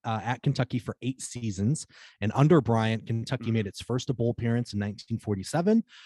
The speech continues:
Speaker 1: won its first S E C title in nineteen fifty,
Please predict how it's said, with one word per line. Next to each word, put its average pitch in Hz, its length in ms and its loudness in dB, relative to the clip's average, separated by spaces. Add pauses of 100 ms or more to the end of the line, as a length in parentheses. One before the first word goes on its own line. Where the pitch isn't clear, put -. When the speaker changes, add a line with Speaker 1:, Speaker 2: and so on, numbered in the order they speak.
(140)
Speaker 1:
won 120 180 4
its - 220 -6
first 127 340 0
S 127 180 -6
E 123 60 -6
C 113 160 -8
title 113 340 0
in 104 80 2
nineteen 104 480 -4
fifty, 214 420 -2